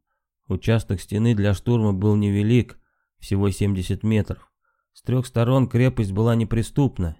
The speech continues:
и воинов противоборствующих сторон было много, иной раз мечом не взмахнуть из-за тесноты. Но у новгородцев был перевес в силах, и ряды защитников крепости постепенно таяли. Новгородцы же продолжали лезть через стену,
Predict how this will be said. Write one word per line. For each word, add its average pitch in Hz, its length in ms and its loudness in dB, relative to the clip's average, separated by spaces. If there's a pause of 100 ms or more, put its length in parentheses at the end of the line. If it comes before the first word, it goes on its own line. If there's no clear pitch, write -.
и 110 200 -4
воинов 117 500 0
противоборствующих 101 920 -2
сторон 104 460 -2
было 104 180 0
много, 104 460 0 (520)
иной 113 260 0
раз 110 240 -2
мечом 107 600 -2
не 98 80 -4
взмахнуть 101 560 -4
из-за 90 160 -6
тесноты. - 640 -8 (760)
Но 123 280 -2
у 127 40 0
новгородцев 117 680 0
был 113 220 0
перевес 113 400 0
в - 120 -16
силах, 101 440 0 (380)
и 95 100 -4
ряды 101 260 0
защитников 101 720 -4
крепости 113 480 -4
постепенно 98 680 -4
таяли. 90 520 -2 (640)
Новгородцы 117 680 -2
же 110 120 -2
продолжали 110 680 0
лезть 110 360 2
через 107 260 -4
стену, 127 460 0